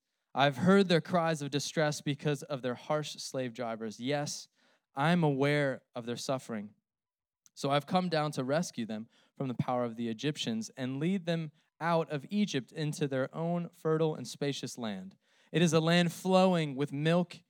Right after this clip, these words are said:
and honey, the land where the Canaanites, Hittites, Amorites, Perizzites, Hivites,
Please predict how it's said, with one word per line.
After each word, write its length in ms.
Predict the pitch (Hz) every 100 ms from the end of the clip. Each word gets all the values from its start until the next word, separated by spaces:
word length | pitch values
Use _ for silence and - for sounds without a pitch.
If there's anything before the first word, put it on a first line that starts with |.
| _
and 140 | - 139
honey, 480 | 151 175 135 110 - _ _ _
the 100 | 143
land 300 | 160 175 170
where 140 | 156
the 100 | 143
Canaanites, 680 | 139 175 175 165 143 139 -
Hittites, 640 | - 165 180 - 139 123 -
Amorites, 580 | 156 165 147 131 120 - - -
Perizzites, 560 | 160 156 151 131 117 _ _ -
Hivites, 520 | 175 160 147 127 -